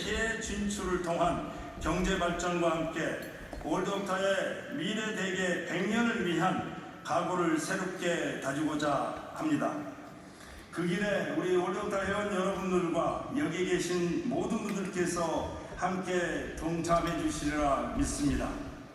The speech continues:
많은 준비를 나름대로 했지만, 여러 가지로 부족한 점이 있더라도 넓은 마음으로 양해해 주시고,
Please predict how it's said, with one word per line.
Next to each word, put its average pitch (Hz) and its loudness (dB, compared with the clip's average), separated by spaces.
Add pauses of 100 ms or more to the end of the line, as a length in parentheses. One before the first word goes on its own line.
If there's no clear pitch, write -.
(680)
많은 208 4
준비를 202 0
나름대로 226 0
했지만, 160 0
여러 170 2
가지로 170 0 (160)
부족한 196 0
점이 190 -2
있더라도 151 -2 (440)
넓은 185 0
마음으로 170 2
양해해 185 0
주시고, 156 -2